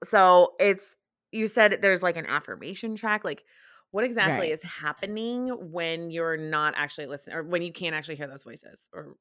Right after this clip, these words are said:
Speaker 1: voice?
Speaker 2: Right. So your subconscious mind can pick up the, that frequency, um, the super low, low decibel. And then it's also slow. It's interesting 'cause it's, like, sped up.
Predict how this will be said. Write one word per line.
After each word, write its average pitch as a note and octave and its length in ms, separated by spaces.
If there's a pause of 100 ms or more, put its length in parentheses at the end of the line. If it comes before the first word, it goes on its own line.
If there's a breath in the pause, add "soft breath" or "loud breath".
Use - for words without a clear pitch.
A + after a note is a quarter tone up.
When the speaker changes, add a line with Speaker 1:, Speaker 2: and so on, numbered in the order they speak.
Speaker 1:
voice? - 520 (280)
Speaker 2:
Right. B3+ 260
So A3 80
your G#3 140
subconscious G#3+ 500
mind F3+ 220
can E3+ 120
pick F3 220
up D#3 80
the, - 240
that D3 200
frequency, G#3 760 (220)
um, C#3+ 340
the C#3+ 180
super E3+ 320
low, C3+ 440
low C3 220
decibel. C#3 460
And D#3+ 120
then D#3 100
it's D3+ 140
also G3 240
slow. F3+ 340 (400 loud breath)
It's - 120
interesting D#3+ 320
'cause C#3+ 120
it's, C3 140
like, B2+ 120
sped - 420
up. D3 280